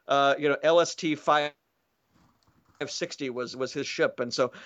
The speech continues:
you know, I've hidden five sixties in a lot of things. I've hidden the number fifty-six, uh, a, a lot of things divisible into, into five sixty, just whenever I need to put a random number in somewhere. Uh,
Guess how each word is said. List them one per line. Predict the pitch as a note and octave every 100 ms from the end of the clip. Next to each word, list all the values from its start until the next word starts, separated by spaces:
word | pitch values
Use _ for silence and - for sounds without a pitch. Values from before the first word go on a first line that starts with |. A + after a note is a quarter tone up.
| -
you | D#3
know, |
I've | C#3+ D3
hidden | G3 F#3+ E3+
five | F#3 E3 E3
sixties | - E3+ F3 D#3
in | E3
a | D3+
lot | D3+
of | D3+
things. | E3 D#3 D#3 C#3
I've | C#3
hidden | C3+ C#3+ C#3+
the |
number | C3+ C#3+
fifty-six, | C#3 D#3 C#3 C#3 - D3+ - - - - - -
uh, | C#3+ D3 D3 C#3+
a, | D#3+ D#3
a | D#3+
lot | E3
of | -
things | E3+ D3
divisible | D3+ C3 C#3+ D3+ D3+ C#3+
into, | C#3+ C3+ D3+
into | D3 C#3
five | - C#3+ C#3+
sixty, | D3 - D#3
just | B3+
whenever | G3 F#3 E3
I | D#3
need | D#3
to |
put | D3 D#3
a |
random | B2 C3+ C3+
number | B2+ C#3 C3+
in | B2
somewhere. | B2 B2+ A#2 A#2+ B2 - _ - _
Uh, | D#3+ D#3+